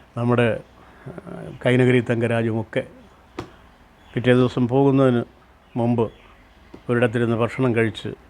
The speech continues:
പിരിഞ്ഞു. ഞങ്ങളുടെ വണ്ടിയിൽ രണ്ട് മണിക്ക്, മൂന്ന് മണിക്ക് ഞങ്ങളുടെ വണ്ടിയിൽ കയറി ഔസേപ്പച്ചനും മയ്യിൽ എന്ന് പറയുന്ന സ്ഥലത്തേക്ക് വരികയായിരുന്നു.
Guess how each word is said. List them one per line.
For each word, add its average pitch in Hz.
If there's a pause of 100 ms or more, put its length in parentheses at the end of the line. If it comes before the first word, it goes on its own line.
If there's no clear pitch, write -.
പിരിഞ്ഞു. 113 (880)
ഞങ്ങളുടെ 135
വണ്ടിയിൽ 120
രണ്ട് 120
മണിക്ക്, 107
മൂന്ന് 131
മണിക്ക് 113
ഞങ്ങളുടെ 120
വണ്ടിയിൽ 110
കയറി 107 (1120)
ഔസേപ്പച്ചനും 117 (200)
മയ്യിൽ 120 (200)
എന്ന് 117
പറയുന്ന 110
സ്ഥലത്തേക്ക് 110
വരികയായിരുന്നു. 101